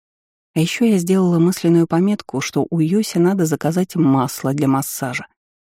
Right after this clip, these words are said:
В свою комнату я буквально летела на крыльях.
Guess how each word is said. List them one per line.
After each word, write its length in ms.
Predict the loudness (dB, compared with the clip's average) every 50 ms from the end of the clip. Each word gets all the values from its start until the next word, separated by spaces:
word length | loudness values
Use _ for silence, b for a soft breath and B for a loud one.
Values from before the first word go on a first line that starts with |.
| _ _ _ _ _ _ _ _ _ _ _ _ _ _ _
В 80 | _ -6
свою 260 | -2 2 2 2 2
комнату 380 | 2 2 2 2 2 2 2 0
я 80 | 0
буквально 480 | 0 -2 -4 -4 0 2 4 4 4 4
летела 480 | 2 0 0 -2 -2 -2 -2 0 0 0
на 140 | 0 0
крыльях. 580 | -2 -4 -8 -10 -10 -10 -12 -18 -20 _ -20 _